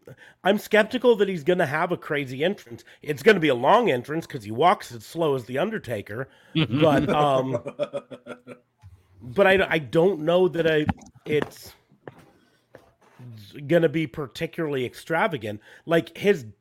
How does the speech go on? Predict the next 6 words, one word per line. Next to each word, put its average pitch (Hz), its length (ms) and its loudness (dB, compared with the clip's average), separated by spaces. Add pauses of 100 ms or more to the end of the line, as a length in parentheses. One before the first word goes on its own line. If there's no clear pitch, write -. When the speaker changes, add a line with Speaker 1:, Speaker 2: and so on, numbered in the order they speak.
(340)
Speaker 1:
gimmick 170 540 2
is 127 240 -4
not, 123 480 -2 (960)
uh, 113 460 -2 (1600)
that 135 280 2
extravagant 107 960 -8